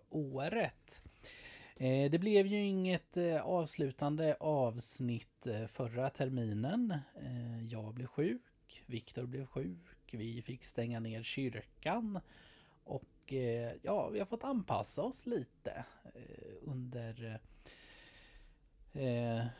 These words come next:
tiden att, eh, corona har hittat på nya saker att, att slänga fram till oss. Idag så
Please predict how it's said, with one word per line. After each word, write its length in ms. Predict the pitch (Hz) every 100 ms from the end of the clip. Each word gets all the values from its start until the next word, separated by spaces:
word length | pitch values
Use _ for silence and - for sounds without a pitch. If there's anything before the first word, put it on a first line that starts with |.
| - - -
tiden 440 | 147 120 123 120
att, 380 | - 113 - -
eh, 200 | 120 107 - -
corona 560 | - 123 127 117 101 110
har 180 | 123
hittat 360 | 117 127 123 -
på 140 | 123
nya 560 | 117 120 147 127 - 220
saker 520 | - - - - 104
att, 460 | - - _ - - - - - - - -
att 120 | -
slänga 520 | - 135 120 117 127
fram 280 | - - 131
till 240 | - - -
oss. 300 | - - - - _ _ _ - - - - - -
Idag 520 | - 226 156 247 330 202
så 260 | 262 233